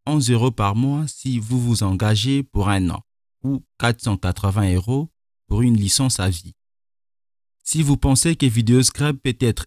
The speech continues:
un excellent outil pour vous, je ne peux que vous encourager, étant moi-même adepte depuis plus de quatre ans maintenant. C'est vraiment l'outil qui m'a permis de me lancer sur Internet.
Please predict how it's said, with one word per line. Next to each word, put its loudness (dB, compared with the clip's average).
un 2
excellent 2
outil -2
pour -6
vous, -6
je -4
ne 0
peux 0
que -2
vous 0
encourager, 0
étant 0
moi-même 4
adepte 0
depuis 0
plus -2
de 0
quatre -2
ans -2
maintenant. -4
C'est 2
vraiment 4
l'outil 2
qui 0
m'a 4
permis 2
de 4
me 4
lancer 2
sur 0
Internet. 0